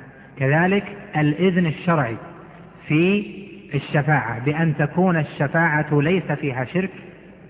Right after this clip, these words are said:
وأن يكون المشفوع له ليس من أهل الشرك. ويخص من ذلك أبو طالب حيث يشفع له النبي عليه الصلاة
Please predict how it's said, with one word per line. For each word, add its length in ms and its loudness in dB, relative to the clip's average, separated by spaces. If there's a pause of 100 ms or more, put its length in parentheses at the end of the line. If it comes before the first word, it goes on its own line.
(600)
وأن 320 2
يكون 480 4
المشفوع 720 2
له 540 4 (380)
ليس 280 0
من 200 2
أهل 280 -2
الشرك. 460 -6 (1500)
ويخص 880 2
من 160 0
ذلك 340 2 (1900)
أبو 220 4
طالب 360 2 (840)
حيث 340 2 (720)
يشفع 440 0
له 240 4
النبي 340 2
عليه 300 -2
الصلاة 360 -4